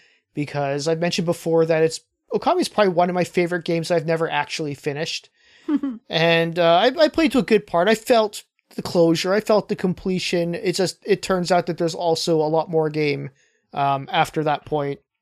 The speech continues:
Speaker 1: So I really wanted to go back and play it because it's like, it is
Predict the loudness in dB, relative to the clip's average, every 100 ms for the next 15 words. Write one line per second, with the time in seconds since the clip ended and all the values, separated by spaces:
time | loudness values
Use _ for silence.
0 | -20 -8 -2 2 4 2 -2 -20 -20 _
1 | _ 0 2 2 2 2 4 4 2 2
2 | 2 4 4 4 2 -2 2 4 4 2
3 | -2 -2 -2 -4 -4 -2 2 6 6